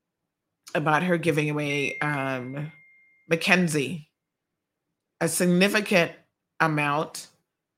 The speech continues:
of, um, of money. So they divorced in twenty nineteen. It was a fast divorce, by the way. Some people, when they, when, when they have money, they're like, "Listen, we're not gonna spend money on <laughs> lawyers.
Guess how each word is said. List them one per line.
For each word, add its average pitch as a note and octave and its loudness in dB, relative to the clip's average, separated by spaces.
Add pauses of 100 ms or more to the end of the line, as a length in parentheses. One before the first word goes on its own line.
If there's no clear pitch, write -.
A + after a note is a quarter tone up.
(260)
of, D3+ 0 (140)
um, D3 -4 (220)
of D#3 0
money. D3+ -4
So F3 -4
they E3+ 4
divorced E3+ 4
in F3+ -6
twenty D3+ 0
nineteen. C#3+ -6 (160)
It G#3 6
was G#3+ 4
a G#3+ 4
fast G#3+ 4
divorce, D#3 4
by C#3 -4
the C3+ -6
way. - -10 (400)
Some C#4 4
people, C4+ 4
when A3 2
they, G3+ 4
when, F#3+ 2
when F#3 0
they F#3+ 2
have F3+ 2
money, E3 2
they're E3 2
like, D3+ -2
"Listen, C3 -8
we're F#3+ 2
not B3+ 0
gonna A#3 -2
spend E3+ 2
money D3 -2
on C#3 -6
<laughs> D3+ -8
lawyers. C#3+ 0